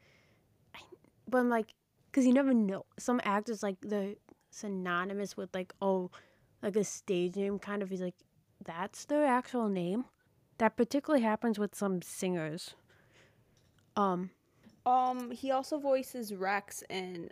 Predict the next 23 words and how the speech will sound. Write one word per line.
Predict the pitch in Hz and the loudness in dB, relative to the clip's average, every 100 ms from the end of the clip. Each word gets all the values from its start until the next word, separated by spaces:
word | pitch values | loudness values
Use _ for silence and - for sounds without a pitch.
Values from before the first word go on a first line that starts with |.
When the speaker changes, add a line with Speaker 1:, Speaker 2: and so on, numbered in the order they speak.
| - | -14
Speaker 2:
Star | - 196 214 | -6 -4 -2
Wars | 202 208 226 | -4 -4 -8
Rebels. | 226 185 - - - _ _ _ _ | -10 -10 -12 -16 -20 _ _ _ _
Speaker 1:
Is | 269 | -2
that | 294 - | -2 0
the | 381 339 - - _ _ _ _ _ _ _ _ _ | 0 0 -2 -10 _ _ _ _ _ _ _ _ _
purple | - 202 - 220 | -10 -8 -4 -2
guy? | 220 226 | 0 0
Speaker 2:
Mm-hmm. | 233 285 _ _ _ _ _ _ - 202 | -2 -6 _ _ _ _ _ _ -20 -4
What? | 196 320 - - - _ _ | 0 0 -2 -16 -20 _ _
Speaker 1:
Is | _ | _
that, | - _ - - | -20 _ -20 -8
who? | 277 294 - _ _ _ _ _ _ _ | -4 -4 -8 _ _ _ _ _ _ _
I | - | -12
think | 262 302 | -8 -6
I | |
know | 269 262 | -4 -4
who | 233 | -4
Rex | 208 202 - | -4 -8 -14
is, | 214 196 _ | -18 -18 _
but | - | -20
I'm | 208 | -20
not | 208 | -18